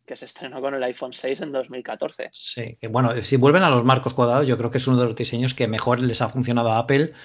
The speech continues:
Speaker 2: Yo creo que la gente, incluso la que no está metida dentro del mundillo Apple,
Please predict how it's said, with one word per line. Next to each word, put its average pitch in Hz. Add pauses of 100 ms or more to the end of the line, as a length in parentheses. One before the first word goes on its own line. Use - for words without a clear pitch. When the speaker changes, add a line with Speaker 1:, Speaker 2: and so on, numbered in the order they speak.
(360)
Speaker 2:
Yo 131
creo 147
que 156
la 135
gente, 156
incluso 127 (220)
la 110
que 117
no 123
está 131
metida 127
dentro 120
del 120
mundillo 120
Apple, 117